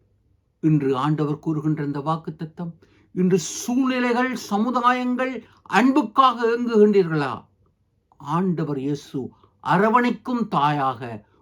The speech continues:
உங்களை நேசிக்கின்றார். என் அன்பு சி-, சகோதரர்களே, கிறிஸ்தவம் ஒரு மதம் அல்ல, அது அன்பின்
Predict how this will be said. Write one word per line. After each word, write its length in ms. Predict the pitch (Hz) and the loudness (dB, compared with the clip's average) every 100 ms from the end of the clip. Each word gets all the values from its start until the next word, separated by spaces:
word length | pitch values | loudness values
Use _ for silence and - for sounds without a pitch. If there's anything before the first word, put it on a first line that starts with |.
| _ | _
உங்களை 380 | - 135 127 123 | -10 -6 -6 -4
நேசிக்கின்றார். 920 | 131 147 - - - 139 131 143 127 | -2 -4 -4 -14 -12 -10 -8 -10 -10
என் 200 | 120 123 | -12 -10
அன்பு 260 | 123 120 | -10 -10
சி-, 480 | 113 - - _ _ _ _ _ _ - | -12 -18 -20 _ _ _ _ _ _ -12
சகோதரர்களே, 580 | 123 113 107 101 - - _ _ _ _ _ | -8 -6 -8 -12 -16 -20 _ _ _ _ _
கிறிஸ்தவம் 720 | 220 - - 185 160 139 - | -4 -2 0 2 2 0 -4
ஒரு 180 | 156 139 | -4 -2
மதம் 460 | 123 113 127 147 139 | -2 -6 -6 -4 -4
அல்ல, 360 | 117 107 98 - _ _ _ _ _ _ | -6 -10 -12 -18 _ _ _ _ _ _
அது 380 | 139 123 101 - _ _ _ | -6 -4 -6 -10 _ _ _
அன்பின் 800 | 147 190 214 196 190 147 107 | 2 4 4 4 4 2 0